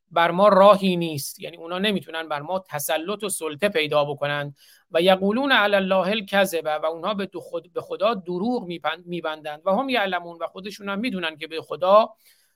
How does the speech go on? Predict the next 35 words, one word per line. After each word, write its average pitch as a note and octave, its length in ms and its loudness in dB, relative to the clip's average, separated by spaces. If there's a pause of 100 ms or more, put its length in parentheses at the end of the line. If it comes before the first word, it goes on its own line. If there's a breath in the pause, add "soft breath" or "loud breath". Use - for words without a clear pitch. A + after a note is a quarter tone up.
(140)
دروغ G3 280 4
می‌بندن. C#3+ 720 -6 (300 soft breath)
اینجا F3 360 0
در A3+ 160 8
واقع G3 220 2
میگه G#3+ 240 -4
که G#3+ 360 -2 (220)
می‌خواد F#3+ 400 0
نفی A3 380 4
کنه E3+ 240 -6
وقتی F3+ 280 -4
که، F#3+ 300 -4 (320)
اه، D3+ 480 -8 (760)
یهودی‌ها F3 580 0
و G3 60 0
مسیحی‌ها F3+ 480 -4
میگن F#3 300 -4
که F3+ 80 -12
مسلمانان D#3+ 560 -4
نباید F3 340 2
بر D#3+ 160 0
ما D#3 140 -6
سلطه D3+ 320 -6
داشته E3+ 280 -2
باشند D3+ 400 -6
و D3+ 40 -8
سبیل F#3+ 440 -2
داشته D3+ 300 -2
باشند، G3 640 0 (460 soft breath)
اه، D3+ 200 -4
و D#3 140 0
میگه E3 220 -4
این F3+ 80 -2
خوب F#3 260 -2
نیست. E3 280 -4